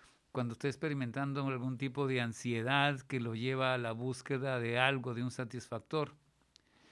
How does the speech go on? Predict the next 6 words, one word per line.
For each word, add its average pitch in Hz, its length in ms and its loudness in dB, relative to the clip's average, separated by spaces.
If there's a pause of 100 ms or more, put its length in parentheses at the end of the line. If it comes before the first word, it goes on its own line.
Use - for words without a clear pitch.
(480)
De 165 100 4
esta 190 180 4
misma 190 300 6
forma, 175 400 2
las 123 240 0
crisis, 143 800 2